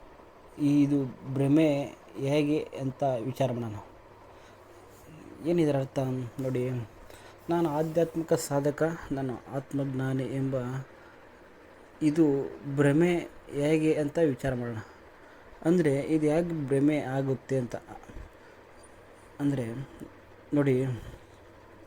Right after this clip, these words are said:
ಸಾಮಾನ್ಯವಾಗಿ ಸಾಕಷ್ಟು ರೀತಿಯಲ್ಲಿ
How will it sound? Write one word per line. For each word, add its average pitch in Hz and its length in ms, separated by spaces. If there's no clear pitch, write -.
ಸಾಮಾನ್ಯವಾಗಿ 156 840
ಸಾಕಷ್ಟು 160 600
ರೀತಿಯಲ್ಲಿ 151 520